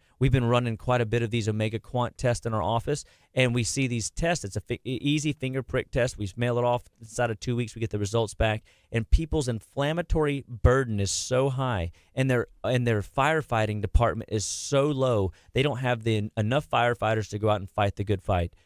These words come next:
and, and therefore their body seems like it never gets well. So if, you know, if you've not, if, if, if you haven't, uh, done one of these tests, they're sim-, they're a easy, affordable test that you can do at, at our office,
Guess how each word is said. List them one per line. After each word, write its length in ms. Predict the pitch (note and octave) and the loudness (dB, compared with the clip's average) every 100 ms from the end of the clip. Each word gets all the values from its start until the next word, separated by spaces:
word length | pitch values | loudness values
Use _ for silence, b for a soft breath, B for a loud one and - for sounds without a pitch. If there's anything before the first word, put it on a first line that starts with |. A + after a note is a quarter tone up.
| _ - | _ -2
and, 260 | B2 A#2 - | 0 0 0
and 240 | A#2 G#2+ | 0 4
therefore 520 | A#2 A#2+ - A2+ G#2+ - | 2 0 0 0 0 0
their 160 | A2+ | 2
body 400 | G2 A2 A2 G2+ _ _ | 4 4 0 -4 _ _
seems 380 | - C#3 C3 A#2+ | -4 -2 -2 -2
like 160 | G#2+ | -2
it 120 | G#2 | -4
never 540 | G2+ G#2 A2 A2+ A#2 - _ G#2+ | -2 0 0 2 0 -2 _ -20
gets 360 | - A2 G#2 - _ _ | -2 -2 -2 -8 _ _
well. 400 | G2 G#2 E2+ E2 b b | 0 2 2 -4 b b
So 180 | - C3+ | 0 0
if, 120 | A#2 | 0
you 60 | D3+ | -2
know, 120 | C#3+ | -2
if 100 | C3+ | -2
you've 240 | E3 D#3 | -8 -6
not, 240 | C#3+ C#3 - _ F#2 _ | -4 -4 -6 _ -20 _
if, 180 | A#2+ A#2 | -4 0
if, 360 | C3+ - C3 - | -2 0 -4 -4
if 120 | B2 | -12
you 120 | A2 G#2+ | -10 -6
haven't, 480 | A2 E3+ G3+ E3 - _ _ _ | 0 0 0 -8 -14 _ _ _
uh, 140 | - A#2 | -4 -4
done 380 | A2+ B2+ G#3 A#3+ | -2 -2 -2 0
one 100 | C#3 | 0
of 80 | |
these 160 | A2 A2 | 0 -2
tests, 380 | - A#2+ E3 - _ - | 0 0 -2 -8 _ -4
they're 80 | |
sim-, 360 | D#3+ - G3+ A3+ | -4 -2 -4 -4
they're 220 | - C3+ A2+ | -2 0 0
a 60 | B2 | -4
easy, 400 | - F3 G3 D3+ | -2 -4 -2 -4
affordable 420 | - D#3+ E3 C#3+ | -2 -2 -2 -6
test 300 | - D#3+ - | 0 -2 -2
that 80 | - | -6
you 140 | C#3+ | -6
can 160 | C#3 A#2+ | -6 -4
do 260 | C3+ D#3+ b b b | -2 -2 b b b
at, 220 | C3+ B2+ A#2+ C3 | 0 0 0 -2
at 140 | C#3 C3 | 0 0
our 120 | B2+ | 2
office, 380 | C3+ D#3+ F3+ | 2 0 -6